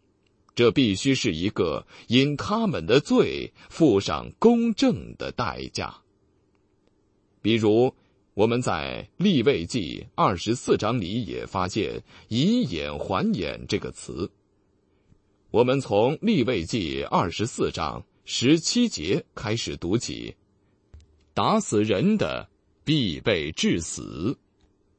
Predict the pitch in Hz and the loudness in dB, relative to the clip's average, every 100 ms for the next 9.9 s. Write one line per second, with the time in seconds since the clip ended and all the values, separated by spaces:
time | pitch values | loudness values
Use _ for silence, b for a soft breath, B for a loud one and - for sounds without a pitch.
0 | _ _ - 98 139 139 107 120 - 247 | _ _ -2 2 2 0 2 2 4 2
1 | 220 285 240 92 78 65 50 B B B | 2 4 4 2 0 -4 -8 B B B
2 | 131 104 - 90 156 202 78 78 - 247 | 4 4 0 0 0 0 -2 -2 0 2
3 | 247 - 220 92 69 65 _ 113 135 143 | 2 2 2 2 -2 -8 _ 0 2 2
4 | 160 226 147 73 69 - - 80 92 226 | 2 4 4 0 -8 -10 -6 -2 0 0
5 | 277 160 64 - _ _ _ _ _ _ | 0 -2 -4 -8 _ _ _ _ _ _
6 | _ _ - _ - 110 170 180 147 120 | _ _ -20 _ 2 4 6 6 6 4
7 | 110 110 - 117 92 185 220 - 147 80 | 0 -2 0 0 0 2 0 2 2 2
8 | 64 - 190 214 214 - 90 120 151 92 | -4 0 4 4 2 -4 -2 0 0 -2
9 | 64 - - 71 165 - 62 58 | -6 -8 -6 -2 0 -2 -6 -10